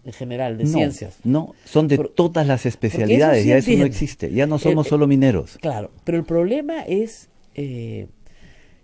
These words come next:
Speaker 1: que a veces los prejuicios son muy difíciles de remover.
Speaker 2: Sí, claro.
Speaker 1: Muy difíciles
Speaker 2: Pero
Speaker 1: de
Speaker 2: tenemos
Speaker 1: remover.
Speaker 2: paciencia.
Speaker 1: <laughs>
Speaker 2: Pero es que la minería es un
Speaker 1: Paciencia.
Speaker 2: negocio de largo plazo.
Speaker 1: Esa paciencia andina,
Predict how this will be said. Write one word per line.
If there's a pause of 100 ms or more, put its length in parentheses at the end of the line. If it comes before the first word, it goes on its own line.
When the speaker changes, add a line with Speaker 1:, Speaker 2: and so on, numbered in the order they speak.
(440)
Speaker 1:
que
a
veces
los
prejuicios
son
muy
difíciles
de
remover. (120)
Speaker 2:
Sí,
claro.
Speaker 1:
Muy
difíciles
Speaker 2:
Pero
Speaker 1:
de
Speaker 2:
tenemos
Speaker 1:
remover.
Speaker 2:
paciencia. (760)
Speaker 1:
<laughs>
Speaker 2:
Pero
es
que
la
minería
es
un
Speaker 1:
Paciencia.
Speaker 2:
negocio
de
largo
plazo.
Speaker 1:
Esa
paciencia
andina,